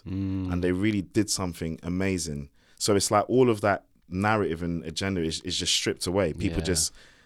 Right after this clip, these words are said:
Speaker 2: appreciate the art of what we was trying to do, which
Speaker 1: Yeah,
Speaker 2: was
Speaker 1: man.
Speaker 2: just play music
Speaker 1: Yep.
Speaker 2: and do something with our lives.
Speaker 1: Yeah.
Speaker 2: Really. So, so that's definitely one of the f-, uh, one of the reasons why I wanted to do the film.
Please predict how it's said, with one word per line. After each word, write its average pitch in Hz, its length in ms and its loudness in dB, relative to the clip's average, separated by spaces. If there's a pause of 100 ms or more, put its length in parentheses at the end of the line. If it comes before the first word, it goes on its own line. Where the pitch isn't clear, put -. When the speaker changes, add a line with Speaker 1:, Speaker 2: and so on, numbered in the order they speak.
(200)
Speaker 2:
appreciate 101 580 0
the 90 140 2
art 98 280 6
of 80 200 -8
what 92 160 0
we 92 100 0
was 87 180 0
trying 82 340 -4
to - 120 -8
do, 90 360 -4
which 80 140 -8
Speaker 1:
Yeah, 82 60 -4
Speaker 2:
was 82 100 -4
Speaker 1:
man. 78 40 -4
Speaker 2:
just 78 180 -4 (240)
play 156 160 0
music 165 380 -4 (120)
Speaker 1:
Yep. 82 280 -8
Speaker 2:
and 87 160 -4
do 139 160 2
something 85 360 -4
with 78 140 -6
our 78 120 -4
lives. 73 520 -8
Speaker 1:
Yeah. 82 300 -8
Speaker 2:
Really. 92 320 4
So, 85 300 2 (260)
so - 120 -2
that's 127 240 6
definitely 127 440 0
one 95 180 0
of 87 80 -2
the 90 80 -2
f-, - 180 -14
uh, 87 220 4
one 92 220 -2
of 87 60 -2
the 90 60 0
reasons 87 360 -2
why 87 80 0
I - 20 0
wanted 80 260 -4
to 82 100 -10
do 82 120 -4
the 80 80 -8
film. 80 420 -2